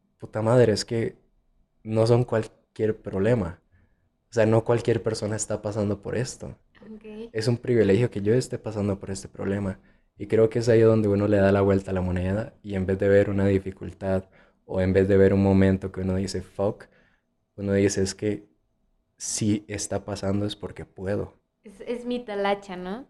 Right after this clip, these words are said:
Speaker 2: ¿Sabes qué es talacha?
Speaker 1: No. <laughs>
Speaker 2: Bueno, yo le digo talacha al trabajo pesado.
Speaker 1: Ok,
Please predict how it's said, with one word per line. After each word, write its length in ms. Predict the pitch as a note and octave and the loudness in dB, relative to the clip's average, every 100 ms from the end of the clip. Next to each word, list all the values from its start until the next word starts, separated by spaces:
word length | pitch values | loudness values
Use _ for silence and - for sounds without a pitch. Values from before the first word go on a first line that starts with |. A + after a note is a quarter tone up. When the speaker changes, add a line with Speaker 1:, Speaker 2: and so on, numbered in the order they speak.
| _ | _
Speaker 2:
¿Sabes 320 | A3+ A3 G#3+ | -6 -6 -6
qué 100 | G3+ | -14
es 100 | G3 | -14
talacha? 460 | F#3+ F#3 F#3 - D#4 G#2+ | -10 -10 -10 -12 -16 -12
Speaker 1:
No. 420 | G2+ G2+ C#3 - | -8 -4 -4 -4
<laughs> 420 | B2+ - E3 - - _ | 0 4 4 2 -12 _
Speaker 2:
Bueno, 260 | A3+ C4 B3 G#3+ | -4 0 0 0
yo 160 | G#3 C4+ | 4 6
le 140 | D4+ | 8
digo 240 | A#3+ A#3 A#3 | 8 6 4
talacha 480 | G3+ G3+ G3 - | 4 4 2 0
al 140 | G3+ G3 | -2 -2
trabajo 440 | F3+ F#3+ F#3+ G3 | 0 0 0 -6
pesado. 540 | - - G3+ - G#2 G#2 | -10 -8 -4 -2 -4 -8
Speaker 1:
Ok, 260 | A#2 G#2+ | -10 -6